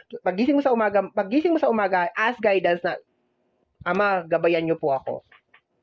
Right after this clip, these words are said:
Kasi tao lang ako eh. Gabayan niyo po ako, ilayo niyo po ako sa temptation," mga, mga ganyan, kasalanan, and so on and so forth. "Thank you for this another day."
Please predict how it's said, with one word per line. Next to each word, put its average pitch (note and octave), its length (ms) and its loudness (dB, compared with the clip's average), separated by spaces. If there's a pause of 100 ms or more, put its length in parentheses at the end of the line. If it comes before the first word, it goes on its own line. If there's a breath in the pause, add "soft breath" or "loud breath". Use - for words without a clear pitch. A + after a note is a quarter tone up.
(760)
Kasi G3 240 -4
tao D3+ 240 -2
lang C#3+ 240 0
ako B2+ 240 -6
eh. A2+ 240 -14 (320)
Gabayan F#3+ 320 4
niyo F#3+ 160 0
po F3+ 80 2 (100)
ako, D3+ 140 0 (160)
ilayo E3+ 240 2
niyo E3+ 160 0
po D#3+ 160 0
ako D#3+ 80 -4
sa E3 80 -6
temptation," C#3 800 -4 (480)
mga, C#3 320 -8
mga C#3+ 160 -2
ganyan, C3 400 -4 (320)
kasalanan, C3+ 480 -2
and B2+ 80 -8
so B2+ 160 -6
on B2+ 80 -12
and - 80 -20
so - 80 -12
forth. - 300 -20 (760)
"Thank D#3 320 -2
you D3+ 160 -2
for C3+ 160 -6
this B2+ 320 -8
another B2 480 -6
day." A2 320 -8